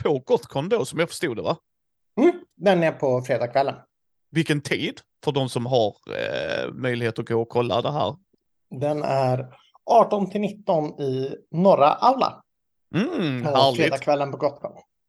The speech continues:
Speaker 1: Ja, men vad skoj, vad skoj. Ja, men det är härligt att det kommer tillbaka, så jag gillar
Speaker 2: Mm.
Speaker 1: vad Fenix gör och stöttar community från alla håll och kanter, både med dels tidningen är igång och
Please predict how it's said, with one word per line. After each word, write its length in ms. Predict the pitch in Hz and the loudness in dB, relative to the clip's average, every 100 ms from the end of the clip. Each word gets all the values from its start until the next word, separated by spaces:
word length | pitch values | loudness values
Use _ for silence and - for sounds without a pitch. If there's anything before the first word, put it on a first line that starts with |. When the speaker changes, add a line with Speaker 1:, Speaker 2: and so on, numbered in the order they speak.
| _ _ - | _ _ -6
Speaker 1:
Ja, 300 | 156 254 302 | -4 -4 -4
men 120 | 127 | -4
vad 120 | 120 | -4
skoj, 340 | - 117 120 - | -6 -4 -2 -2
vad 140 | 135 | -2
skoj. 320 | - 120 226 - _ _ _ | 0 2 2 -2 _ _ _
Ja, 80 | - | -2
men 80 | 175 | 2
det 60 | 170 | 4
är 40 | |
härligt 340 | 196 202 160 | 4 2 0
att 100 | 151 | -2
det 100 | 185 | -2
kommer 220 | 226 156 143 | -2 -4 -6
tillbaka, 420 | 143 147 117 - | -2 -2 -2 -4
så 340 | 113 110 120 | -6 -2 -2
jag 220 | 123 123 131 | -2 -2 -4
gillar 440 | 147 143 113 113 | -4 -4 -4 -6
Speaker 2:
Mm. 120 | 120 | -6
Speaker 1:
vad 120 | 131 | -8
Fenix 400 | - 147 120 120 | -4 -4 -4 -4
gör 280 | 143 113 107 | 0 0 0
och 240 | 113 117 123 | -2 -2 -2
stöttar 400 | - 131 113 117 | -6 -8 -8 -8
community 640 | 135 147 151 117 117 117 | -6 -4 -2 -4 -4 -4
från 200 | 117 123 | -4 -4
alla 180 | 127 120 | -2 -2
håll 200 | 120 110 | -4 -6
och 80 | |
kanter, 380 | - 117 123 95 | -6 -6 -6 -10
både 260 | 101 123 107 | -8 -8 -6
med 280 | 117 170 190 | -6 -6 -4
dels 280 | 151 123 | -4 -4
tidningen 520 | - 135 135 104 101 117 | -6 -6 -4 -6 -6 -6
är 180 | 135 | -4
igång 380 | 160 165 127 113 | -4 -2 -2 -2
och 160 | 113 117 | -4 -6